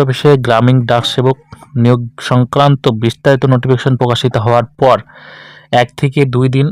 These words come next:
এর মধ্যেই অনলাইনে আবেদন প্রক্রিয়া শুরু হবে। অনলাইনে আবেদন প্রক্রিয়া চলবে টানা কুড়ি থেকে পঁচিশ দিন। এই কুড়ি থেকে পঁচিশ দিনের মধ্যে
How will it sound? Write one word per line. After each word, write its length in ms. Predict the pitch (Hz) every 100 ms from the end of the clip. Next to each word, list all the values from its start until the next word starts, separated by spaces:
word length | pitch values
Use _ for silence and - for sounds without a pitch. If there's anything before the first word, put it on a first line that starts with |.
| - _ _ _ _ _ _ -
এর 80 | 135 127
মধ্যেই 360 | 127 127 131 147 127
অনলাইনে 360 | 127 127 131 135
আবেদন 260 | 113 120 123 120
প্রক্রিয়া 300 | 123 117 127 -
শুরু 140 | 120 110
হবে। 200 | 107 101 - _ 120
অনলাইনে 300 | 123 135 139
আবেদন 240 | 131 131 135 135
প্রক্রিয়া 300 | 131 139 131 139
চলবে 300 | 120 123 151 - - - _ _ _
টানা 280 | 127 127 135 131
কুড়ি 200 | - 131 127
থেকে 200 | 123 139 196 - _ _ _ _ _
পঁচিশ 340 | 139 127 139 120 -
দিন। 140 | 110 101 _ _ - -
এই 60 | 120
কুড়ি 220 | - 139 135
থেকে 140 | 135 139
পঁচিশ 240 | 139 131 123
দিনের 200 | 135 131 127
মধ্যে 200 | 123